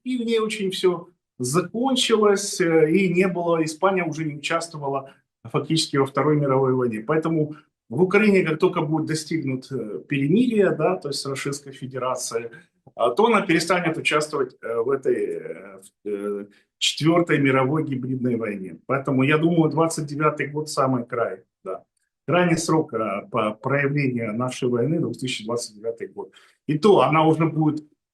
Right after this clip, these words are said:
не, не яркой, э, знаете, когда костёр пылает, это вот прямо сейчас.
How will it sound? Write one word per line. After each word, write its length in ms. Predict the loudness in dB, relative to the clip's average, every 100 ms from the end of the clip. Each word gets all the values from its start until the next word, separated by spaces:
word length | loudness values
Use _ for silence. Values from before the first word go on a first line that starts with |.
| -4
не, 260 | 4 4 6
не 180 | 4
яркой, 800 | 4 4 6 4 4 2 2 0
э, 220 | -4 -2
знаете, 260 | -2 -2 -4
когда 260 | -6 -2 -2
костёр 520 | 0 2 2 2 0
пылает, 560 | -2 4 6 4 2
это 220 | -4 -4 -6
вот 160 | -4
прямо 240 | -6 -6 -6
сейчас. 680 | -10 -6 -2 -2 -4 -10